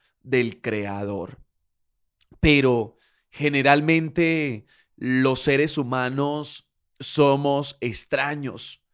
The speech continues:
Cuando tenemos todo a nuestro favor, tomamos decisiones que nos complican y a veces de un modo fatal. No sé si has escuchado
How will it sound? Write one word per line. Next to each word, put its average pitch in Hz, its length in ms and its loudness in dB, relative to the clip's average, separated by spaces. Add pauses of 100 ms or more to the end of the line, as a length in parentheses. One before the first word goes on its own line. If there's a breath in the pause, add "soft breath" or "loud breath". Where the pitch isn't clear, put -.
(520 soft breath)
Cuando 139 360 6
tenemos 143 540 -2
todo 175 560 2
a 131 100 -2
nuestro 127 380 -4
favor, 143 640 -2 (500 soft breath)
tomamos 147 500 4
decisiones 156 1120 0 (280)
que 147 180 -2
nos 135 400 -8 (260)
complican 127 1000 -2 (440 soft breath)
y 139 120 4
a 127 80 6
veces 143 720 0
de 131 220 2
un 127 220 0
modo 135 340 4
fatal. 101 640 -8 (680)
No 139 220 -2
sé 147 360 2
si 135 200 -4
has 120 160 -4
escuchado 127 880 -2